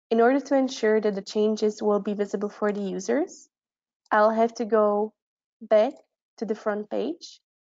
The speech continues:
select my template, and although in here the status says it has been published, there is this red icon, and it actually says that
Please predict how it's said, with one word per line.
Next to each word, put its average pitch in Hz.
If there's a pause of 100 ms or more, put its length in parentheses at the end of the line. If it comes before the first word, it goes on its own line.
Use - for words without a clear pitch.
(920)
select 226
my 214
template, 226 (1600)
and 220
although 226
in 226
here 269
the 226
status 220 (100)
says 202 (180)
it 196
has 208
been 202
published, 208
there 208
is 208
this 202 (640)
red 240
icon, 208 (200)
and 202 (240)
it 214
actually 220
says 196
that 190